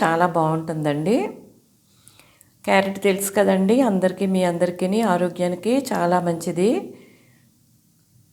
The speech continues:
ఇందులో ఏ విటమిన్ ఉంటుందండి, కంటికి చాలా మంచిది. ఈ రోజుల్లో చాలామంది పిల్లలకి, చిన్నపిల్లలకి వయసుతో సంబంధం లేకుండా కళ్ళజోడు వచ్చేస్తుందండి. పాపం వాడు,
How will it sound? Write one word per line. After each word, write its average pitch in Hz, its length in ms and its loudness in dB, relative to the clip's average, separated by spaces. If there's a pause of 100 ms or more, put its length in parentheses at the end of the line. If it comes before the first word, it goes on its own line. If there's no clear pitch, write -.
(120)
ఇందులో 190 260 2 (120)
ఏ 180 80 2 (100)
విటమిన్ 185 420 -2
ఉంటుందండి, 175 580 -2 (160)
కంటికి 180 480 -4
చాలా 175 320 0
మంచిది. 180 500 -2 (1400)
ఈ 208 160 4
రోజుల్లో 202 400 6 (120)
చాలామంది 196 580 2
పిల్లలకి, 190 460 0 (200)
చిన్నపిల్లలకి 185 680 0 (100)
వయసుతో 190 380 2
సంబంధం 175 480 -2
లేకుండా 180 460 -2 (560)
కళ్ళజోడు 180 440 0
వచ్చేస్తుందండి. 175 840 -2 (640)
పాపం 170 280 -4
వాడు, 170 240 0